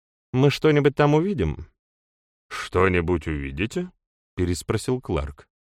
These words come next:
«Вы ведь прекрасно понимаете, что я имею в виду. Вы сказали, что видели или слышали там некие проявления.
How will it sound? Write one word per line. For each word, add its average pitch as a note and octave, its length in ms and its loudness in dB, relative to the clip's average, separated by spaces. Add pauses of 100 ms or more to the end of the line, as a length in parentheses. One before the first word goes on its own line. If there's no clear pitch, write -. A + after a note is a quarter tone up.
(280)
«Вы E2+ 220 4
ведь A#2 220 2
прекрасно C3 640 2
понимаете, A#2+ 600 2
что - 180 -2
я D#2 260 2
имею D2 300 0
в D2+ 40 -10
виду. D2+ 340 -6 (920)
Вы B2 220 6
сказали, B2+ 520 4
что B2 200 0
видели A2+ 400 4
или A2 280 2
слышали G#2 540 -2
там A#2+ 260 4
некие A2 340 0
проявления. B2 760 2